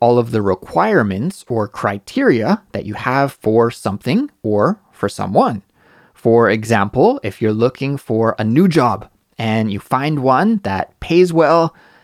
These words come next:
has good benefits, and is in a location that you like, well, then you could say that it checks all your boxes.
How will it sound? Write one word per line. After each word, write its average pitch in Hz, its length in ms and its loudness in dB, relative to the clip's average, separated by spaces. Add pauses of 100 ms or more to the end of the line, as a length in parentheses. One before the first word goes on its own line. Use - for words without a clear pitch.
has 104 200 -10
good 104 280 -6
benefits, 170 880 0
and 107 460 -4
is 104 360 -4
in 104 200 -6
a 101 40 0
location 101 600 -2
that 120 160 0
you 110 80 -2
like, 101 420 -2 (320)
well, 107 100 -4
then 165 380 -2 (100)
you 123 140 -2
could 214 220 -2
say 233 400 -4
that 196 160 -8
it 151 240 -4
checks - 580 -10
all 104 160 0
your 110 140 0
boxes. - 840 -12